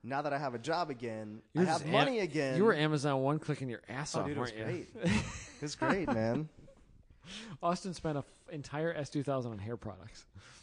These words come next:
Speaker 1: Yes.
Speaker 2: <laughs>
Speaker 1: I'm trying to keep up with Mark Kroon,
Speaker 2: That's
Speaker 1: dude.
Speaker 2: right, dude. <laughs> Mark and Tom.
Speaker 1: Yeah.
Speaker 2: You get most coiffed hair when you pull off that freaking sna-, <laughs> S A two thousand ten helmet.
Speaker 1: I need to find one. I,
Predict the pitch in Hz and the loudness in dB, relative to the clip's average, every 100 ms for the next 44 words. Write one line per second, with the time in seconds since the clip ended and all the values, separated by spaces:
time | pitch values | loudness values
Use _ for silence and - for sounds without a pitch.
0 | - - 131 120 - - 175 180 - - | -18 -4 2 2 2 0 4 4 2 -16
1 | - - 208 - - 139 - 170 175 165 | -20 -2 0 0 2 2 6 6 6 4
2 | - 175 185 190 175 165 226 - 214 311 | 2 4 6 6 6 4 2 0 -4 -2
3 | 156 202 220 190 202 196 - - - 180 | 2 2 2 4 6 4 2 -12 -2 0
4 | 196 208 180 208 196 139 208 254 156 110 | 2 0 0 0 0 0 4 4 4 0
5 | - 175 185 185 165 170 - - 160 165 | -6 0 0 2 2 2 0 -4 0 0
6 | 160 - 202 160 135 135 127 147 143 139 | 0 -8 -4 -2 -2 -4 -4 -2 0 4
7 | 175 147 - 160 151 147 - - 156 - | 4 4 2 2 -2 -2 -6 -6 -6 -2
8 | 147 - 160 - 151 156 147 147 147 147 | -2 0 0 0 -2 0 0 -2 -4 -2
9 | 151 165 - - - - - - - - | -2 -4 -10 -16 -20 -20 -20 -20 0 6
10 | 175 233 196 175 180 175 175 175 170 170 | 8 8 6 6 6 8 8 8 6 4
11 | 139 | 2